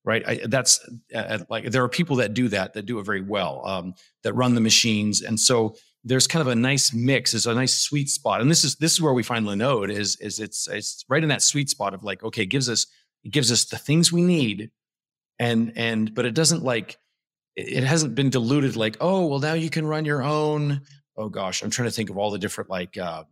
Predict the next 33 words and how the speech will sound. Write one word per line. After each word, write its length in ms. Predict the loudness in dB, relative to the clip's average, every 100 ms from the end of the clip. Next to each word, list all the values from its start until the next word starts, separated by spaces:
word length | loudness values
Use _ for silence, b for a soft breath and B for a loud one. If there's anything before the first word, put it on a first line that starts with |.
| _ _ b b -2
oh, 120 | 0
uh, 200 | 2 0
like, 280 | 0 -2 -2 _ _ _
translation 880 | 0 4 4 4 4 4 4 4 4
service 600 | 2 2 2 2 0 0
A 160 | -2 -4
P 220 | -4 -2
Is 720 | 0 0 0 -2 -4 -4 -4 -4
and, 720 | -4 -2 -2 -4 -4 -4 -6
oh 140 | -8 -8
gosh, 260 | -4 -2
and, 140 | 2 4
and 260 | 2 0 -2
not 180 | -2 4
saying 240 | 4 4
that 140 | 2
these 180 | 0 0
things 220 | 2 2
aren't 240 | 2 0 -2
important, 600 | -6 -2 -2 -2 -4 -2
like, 160 | -2 -2
again, 240 | -2 -2
translation 440 | 0 0 2 2 0
service, 280 | -2 -2 -4
but 180 | -4 b b b _
why, 260 | 2 4
why 260 | 2 2 0
are 40 |
you 80 | 2
using 380 | 2 2 2 2
Amazon 480 | 2 0 0 -2 -4
for 120 | -6
that? 200 | -8 -8